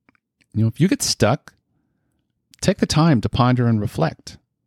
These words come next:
You know, and this road of careers, it becomes evident that the conventional path, you know, it does,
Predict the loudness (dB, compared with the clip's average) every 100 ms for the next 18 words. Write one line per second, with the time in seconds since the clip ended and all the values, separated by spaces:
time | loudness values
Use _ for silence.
0 | _ _ _ _ _ _ _ _ _ _
1 | _ _ _ -10 -6 -2 0 0 -2 -4
2 | -4 -4 -2 2 2 0 -2 0 0 0
3 | -4 -6 -6 -2 0 0 0 -2 0 0
4 | -2 -6 -10 -8 -4 0 0 -2 -4 -6
5 | -4 -4 -4 -6 -2 0 2 0